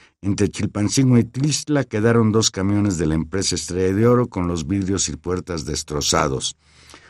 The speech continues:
Uno de los testigos dijo que la policía estatal los golpeó y muchos de sus compañeros quedaron en el suelo sangrando sin que se permitiera la llegada de las ambulancias.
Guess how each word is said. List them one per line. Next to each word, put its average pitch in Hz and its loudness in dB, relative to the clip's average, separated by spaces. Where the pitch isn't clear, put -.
Uno 107 2
de 92 2
los 90 -2
testigos 107 -2
dijo 117 -4
que 90 -10
la 82 -6
policía 82 -4
estatal 101 -6
los 82 -2
golpeó 120 -4
y 92 -12
muchos 101 -2
de 87 -4
sus - -2
compañeros 107 -2
quedaron 95 -2
en 85 -4
el 80 -6
suelo 95 -2
sangrando 110 0
sin 80 -6
que 78 -6
se 78 -2
permitiera 90 -4
la 78 0
llegada 82 0
de 82 0
las 76 0
ambulancias. 76 -2